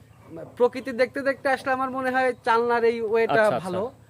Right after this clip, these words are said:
Speaker 1: আর হাইওয়ে দিয়ে আসলে মোংলার ওইখানে যে সিমেন্ট ফ্যাক্টরি আছে, ওইখান থেকে পার হয়ে,
Speaker 2: আচ্ছা।
Speaker 1: লাউডো পার হয়ে এখানে আসতে হবে।
Speaker 2: আচ্ছা, স্যার, করমজাল নামে একটা জায়গা আছে
Speaker 1: করমজলটা
Speaker 2: সুন্দরবনের।
Speaker 1: হলো,
Speaker 2: ওইটা, ওই সাইডটা
Speaker 1: সেটা
Speaker 2: কি
Speaker 1: হলো,
Speaker 2: আসলে?
Speaker 1: আহ, এটা স্থলপথে যাওয়া যায় না, এখানে ট্রলারে করে যেতে হবে।
Speaker 2: আচ্ছা, আচ্ছা, স্যার,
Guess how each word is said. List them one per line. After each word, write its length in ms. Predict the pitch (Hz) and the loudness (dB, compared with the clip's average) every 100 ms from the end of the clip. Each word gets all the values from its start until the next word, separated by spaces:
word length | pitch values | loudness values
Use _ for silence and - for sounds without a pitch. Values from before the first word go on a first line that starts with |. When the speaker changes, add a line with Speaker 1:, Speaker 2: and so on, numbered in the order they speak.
| - - | -20 -16
Speaker 1:
আর 320 | 185 190 185 170 | -2 0 0 -2
হাইওয়ে 500 | 143 196 226 240 247 | -2 0 4 6 6
দিয়ে 180 | 247 | 2
আসলে 340 | 247 233 - 254 | 0 -2 -4 -4
মোংলার 380 | 226 226 226 220 | -2 -2 0 -2
ওইখানে 300 | 214 226 233 | -4 -6 -8
যে 80 | |
সিমেন্ট 340 | 226 220 226 226 | -10 -8 -8 -6
ফ্যাক্টরি 360 | 226 226 240 | -10 -8 -8
আছে, 200 | 240 233 | -8 -6
ওইখান 260 | 240 202 214 | -8 -8 -10
থেকে 220 | 220 220 | -10 -10
পার 400 | 220 - 202 208 | -8 -2 0 0
হয়ে, 260 | 202 233 247 | -2 -2 -2
Speaker 2:
আচ্ছা। 280 | 131 165 113 | -8 -10 -6
Speaker 1:
লাউডো 300 | 175 185 196 - | -4 -4 -6 -4
পার 180 | 208 202 | -2 -2
হয়ে 200 | 247 277 - - - | -6 -12 -18 -20 -12
এখানে 320 | 165 147 117 | -12 -10 -14
আসতে 240 | 113 - | -16 -20
হবে। 140 | - - - | -20 -16 -10
Speaker 2:
আচ্ছা, 280 | 131 - | -10 -10
স্যার, 160 | 120 147 - | -8 -8 -4
করমজাল 480 | 180 190 214 220 220 | 2 4 6 6 8
নামে 160 | 208 190 | 8 6
একটা 160 | - | 4
জায়গা 280 | 143 135 127 | 2 4 4
আছে 100 | 143 | 2
Speaker 1:
করমজলটা 200 | 202 226 | 0 0
Speaker 2:
সুন্দরবনের। 400 | 143 - 143 233 | 2 2 2 0
Speaker 1:
হলো, 340 | 226 240 240 | 0 2 4
Speaker 2:
ওইটা, 240 | 165 - 190 | 6 4 2
ওই 120 | 185 | 2
সাইডটা 180 | 190 202 | 0 -2
Speaker 1:
সেটা 180 | 226 214 | -2 0
Speaker 2:
কি 120 | 220 | 2
Speaker 1:
হলো, 140 | 240 | 2
Speaker 2:
আসলে? 120 | 233 | 0
Speaker 1:
আহ, 680 | 208 170 165 156 151 135 160 | -4 -6 -4 -4 -6 -10 -12
এটা 440 | 165 190 185 180 156 180 | -4 -2 0 -2 -4 -8
স্থলপথে 560 | - 233 233 226 220 | -2 0 2 0 -2
যাওয়া 260 | 185 165 139 | 0 0 -2
যায় 160 | 123 123 | -6 -10
না, 180 | 170 226 - - | -12 -14 -20 -16
এখানে 280 | 165 170 196 | -8 -4 -4
ট্রলারে 340 | 196 190 208 180 | -2 2 2 0
করে 220 | 175 151 | -6 -6
যেতে 240 | 139 113 | -8 -14
হবে। 200 | 113 95 123 | -16 -14 -12
Speaker 2:
আচ্ছা, 280 | 120 - | -12 -10
আচ্ছা, 200 | 110 - | -12 -12
স্যার, 160 | - | -16